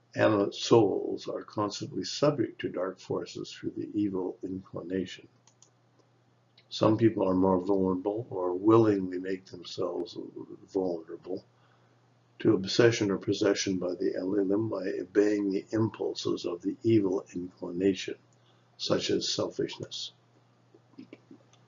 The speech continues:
The Jewish exorcist drew authority from the archangelic allies of Solomonic magic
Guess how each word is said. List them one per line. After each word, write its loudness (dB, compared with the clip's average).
The 4
Jewish 10
exorcist -4
drew 6
authority 4
from -4
the -4
archangelic -4
allies 0
of -4
Solomonic 0
magic 2